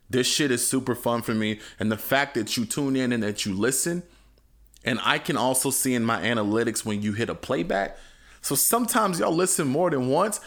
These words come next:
That shit is super fucking dope, man. You wanna support, again, N B A culture dot com will take you to the Patreon page. Still getting it built up. I think we might do some goals and shit. You can find out all the information there.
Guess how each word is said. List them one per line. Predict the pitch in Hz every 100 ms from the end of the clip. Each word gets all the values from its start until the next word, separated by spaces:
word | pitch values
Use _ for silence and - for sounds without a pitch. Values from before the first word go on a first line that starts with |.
| - -
That | 139
shit | 175 139
is | -
super | - 156 151
fucking | 135 127 117 101 95
dope, | 95 82
man. | 90 90 87 - -
You | 113
wanna | 139 170 160
support, | - 127 139 131 117 - - _ -
again, | 117 104 104 107 - - _ _ -
N | 151
B | 156 156
A | 143
culture | 143 135 -
dot | 120 107 101
com | 131 123
will | 110
take | 120 98
you |
to | - 107
the |
Patreon | - 151 147 147 139 135
page. | - 135 135 - - -
Still | - - 180
getting | 151 147
it | 123
built | 104 110 -
up. | 151 160
I | 127
think | 139
we | 139
might | 131 113
do | 117
some | 113 95 90
goals | 117 139 160 143
and | 139
shit. | - 160 156 - - - - - - - - - -
You | 196
can | 196
find | 208 185
out | 170 160
all | 156
the | 147
information | 135 - 113 110 104 104 110
there. | 131 131 127